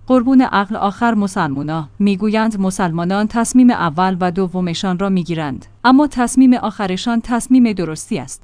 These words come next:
حالا هم حرف ما این است نگه داشتن قانون و بیقانونی هرج و مرج ایجاد می‌کند. هر کسی یک کاری می‌کند و این جامعهٔ ما را به هم می‌ریزد.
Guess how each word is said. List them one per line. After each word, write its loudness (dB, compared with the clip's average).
حالا 0
هم 0
حرف -2
ما 0
این 2
است -4
نگه -6
داشتن -2
قانون -2
و -2
بیقانونی -6
هرج 0
و 0
مرج -4
ایجاد -6
می‌کند. -10
هر 0
کسی -2
یک 0
کاری -2
می‌کند -4
و -2
این 2
جامعهٔ -2
ما -2
را -2
به -4
هم -4
می‌ریزد. -4